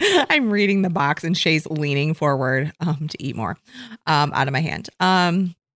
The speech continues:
milk, protein, concentrate, maltodextrin, cream, locust bean gum, guar gum, natural flavors, spirulina extract for color,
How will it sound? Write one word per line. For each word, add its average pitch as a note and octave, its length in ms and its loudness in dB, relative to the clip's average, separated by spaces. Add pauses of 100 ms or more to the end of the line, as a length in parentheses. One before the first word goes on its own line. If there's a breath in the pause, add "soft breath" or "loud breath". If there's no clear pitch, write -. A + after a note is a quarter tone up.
(280)
milk, F3+ 400 2 (100)
protein, F#3 680 0
concentrate, A3 760 -2
maltodextrin, F3 760 0
cream, F#3 480 2 (420)
locust F#3 520 2
bean E3+ 300 2
gum, D#3+ 380 2
guar D#3 300 2
gum, D#3+ 520 0
natural D#3+ 320 0
flavors, D3 680 0 (500)
spirulina F3+ 680 2
extract F3+ 600 0
for E3 140 -4
color, F3 640 -2